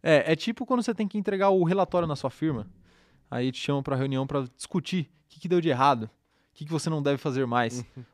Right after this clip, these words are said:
Speaker 1: Todo mundo tomou carcada ali.
Speaker 2: Exato.
Speaker 1: Foi só, foi só aquela coisa que ninguém prestou atenção.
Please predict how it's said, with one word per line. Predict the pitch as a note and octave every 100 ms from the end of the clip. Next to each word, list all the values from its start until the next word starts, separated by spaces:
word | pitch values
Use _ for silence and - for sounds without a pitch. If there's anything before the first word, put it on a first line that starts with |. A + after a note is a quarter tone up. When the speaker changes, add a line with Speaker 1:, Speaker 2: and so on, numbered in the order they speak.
| -
Speaker 1:
Todo | - A#3+ A#3+
mundo | A#3
tomou | A#3+ A3
carcada | - A3+ - D3 C3+ A2+
ali. | A2
Speaker 2:
Exato. | C3 B2 A#2 A2 -
Speaker 1:
Foi | - F3
só, | - G3 G#3+ F3 C#3
foi | - F3
só | -
aquela | G#3+ A#3
coisa | - F#3+
que | F3
ninguém | F#3 F3 A#3
prestou | C#4 A#3+ F3+
atenção. | D3+ C#3 - F#3+ D3+